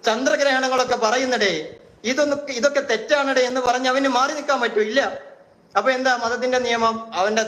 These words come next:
തല അങ്ങ് അറുത്ത് കളയണം. ഇനി ഇവൻ എന്തോ ചെയ്യും? ബ്ലഡി ലോക്ക്ഡ്. ഏ, ഹീസ് ബ്ലഡി ലോക്ക്ഡ്. കഴിഞ്ഞു. ഈ ഹൂറികളുടെയും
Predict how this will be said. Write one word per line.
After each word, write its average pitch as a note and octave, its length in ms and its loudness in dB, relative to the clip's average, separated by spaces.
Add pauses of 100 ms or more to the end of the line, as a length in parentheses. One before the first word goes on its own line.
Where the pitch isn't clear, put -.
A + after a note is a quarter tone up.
(120)
തല G#3+ 280 2 (180)
അങ്ങ് G3+ 200 -2
അറുത്ത് F#3 260 -2
കളയണം. C#3+ 340 -2 (1000)
ഇനി D3+ 180 -6
ഇവൻ F#3+ 180 0
എന്തോ G3 240 0
ചെയ്യും? G3 260 0 (380)
ബ്ലഡി C#3+ 340 -2 (140)
ലോക്ക്ഡ്. D#3 340 -4 (680)
ഏ, A#3 40 -4 (640)
ഹീസ് C4+ 340 -4
ബ്ലഡി C4+ 240 2 (100)
ലോക്ക്ഡ്. F#3+ 300 0 (440)
കഴിഞ്ഞു. C4 280 0 (640)
ഈ F#3+ 100 2 (140)
ഹൂറികളുടെയും A3+ 760 2